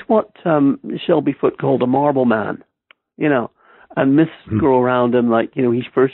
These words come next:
Speaker 1: showed his military prowess when he organized a snowball fight at
Speaker 2: <laughs>
Speaker 1: school and that kind of thing.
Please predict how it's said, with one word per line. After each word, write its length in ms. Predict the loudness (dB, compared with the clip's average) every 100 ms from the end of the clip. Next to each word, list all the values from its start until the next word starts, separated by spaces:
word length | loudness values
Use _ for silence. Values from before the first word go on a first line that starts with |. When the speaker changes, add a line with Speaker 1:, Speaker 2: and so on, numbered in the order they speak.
| -2
Speaker 1:
showed 220 | 0 0
his 140 | 0 -4 _ _ -20 _
military 320 | -2 0 -2
prowess 560 | -6 -8 -4 0 0 -2 -2
when 100 | 0
he 60 |
organized 520 | 2 0 0 0 -2 -4
a 80 | -10 -4
snowball 420 | -2 0 -2 -2 -2
fight 220 | -2 -2
at 80 | -4 -10 _ _ _ _ _ _ _ _ _ -6
Speaker 2:
<laughs> 80 | -6 -6 -12 _ _ _ _ _ _ _ _ _ _ _ _ _ _ _ _ _
Speaker 1:
school 280 | -2 0 2
and 100 | -2
that 120 | -4
kind 220 | -2 0
of 80 | 0
thing. 220 | -2